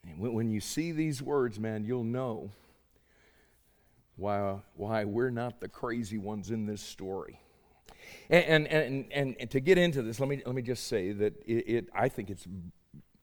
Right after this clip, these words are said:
both very interesting and very telling that the first time the devil shows up in the Bible, he's sitting in all of his pride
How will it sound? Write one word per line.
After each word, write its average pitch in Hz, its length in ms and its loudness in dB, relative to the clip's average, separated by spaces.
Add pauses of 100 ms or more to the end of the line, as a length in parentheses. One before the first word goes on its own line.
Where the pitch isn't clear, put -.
(260)
both 101 220 -4 (220)
very 117 380 2
interesting 143 920 -4
and 113 220 0
very 135 340 2 (140)
telling 113 580 -8 (1600)
that 127 220 2
the 123 80 2
first - 580 -2
time 175 460 -2
the 123 100 2
devil 143 600 0 (280)
shows 135 580 0
up 123 280 0
in 104 180 0
the 98 80 -4
Bible, 101 680 -2 (1120)
he's 139 260 -2
sitting 196 800 -4 (800)
in 117 160 2
all 160 440 -4
of 131 120 -2
his 120 220 0
pride 98 840 -8